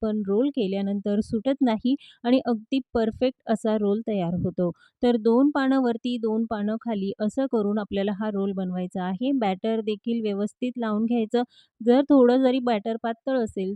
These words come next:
तर रोल हा सुटतो, म्हणूनच अळूवडीसाठीचं जे बॅटर बनवाल, ते थोडंसं घट्टसर बनवायचं. बाजूच्या ज्या कडा आहेत, त्या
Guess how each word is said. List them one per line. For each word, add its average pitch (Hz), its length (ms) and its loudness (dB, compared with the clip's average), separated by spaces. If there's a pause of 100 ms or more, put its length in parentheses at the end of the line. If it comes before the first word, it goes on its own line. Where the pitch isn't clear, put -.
(120)
तर 214 240 -2
रोल 233 320 2
हा 220 140 -2
सुटतो, 220 480 -2
म्हणूनच 214 640 0
अळूवडीसाठीचं 254 840 2
जे 254 120 -2
बॅटर 202 380 -4
बनवाल, 240 360 0 (300)
ते 277 80 0
थोडंसं 254 440 2
घट्टसर 196 480 0
बनवायचं. 170 500 -4 (280)
बाजूच्या 208 440 0
ज्या 240 200 0
कडा 226 220 0
आहेत, 247 420 -2
त्या 233 120 -2